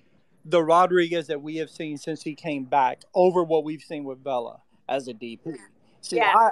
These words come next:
Speaker 1: I personally,
Speaker 2: Uh, I don't
Speaker 1: I
Speaker 2: know.
Speaker 1: personally would because I feel
Speaker 2: <laughs> Okay.
Speaker 1: like, um, you know, obviously the last two years we haven't seen. Look, there's no question Vela is the best player in M L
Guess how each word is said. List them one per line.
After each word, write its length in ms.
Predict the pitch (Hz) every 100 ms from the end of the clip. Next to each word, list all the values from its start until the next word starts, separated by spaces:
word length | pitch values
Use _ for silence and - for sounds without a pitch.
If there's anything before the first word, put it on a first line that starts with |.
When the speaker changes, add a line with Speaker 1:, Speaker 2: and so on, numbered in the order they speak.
| -
Speaker 1:
I 220 | 180 220
personally, 500 | 226 254 240 226 220
Speaker 2:
Uh, 680 | 208 202 202 196 190 180 180
I 140 | 185 196
don't 60 |
Speaker 1:
I 100 | 196
Speaker 2:
know. 100 | 196
Speaker 1:
personally 460 | 226 220 - 196 165
would 340 | 147 170 202
because 560 | 180 - 170 160 147 - -
I 140 | 147 156
feel 340 | _ 196 180
Speaker 2:
<laughs> 140 | 170 160
Okay. 160 | 156
Speaker 1:
like, 200 | 180 180 _ _ _ _
um, 560 | 160 160 156 151 147 160
you 140 | 185 175
know, 140 | 156
obviously 480 | 156 156 156 - 151
the 160 | 147 147
last 340 | 143 143 -
two 80 | 160
years 400 | 139 143 143 131
we 140 | 143
haven't 280 | 151 147 135
seen. 400 | - 160 151 147 - - -
Look, 220 | 233 196 143
there's 240 | 160 233 214
no 160 | 220
question 480 | - 170 147 - 131
Vela 280 | 127 160 147
is 120 | 131 131
the 80 |
best 280 | 127 127 123
player 220 | 143 123
in 100 | 117
M 140 | 120 120
L 200 | 104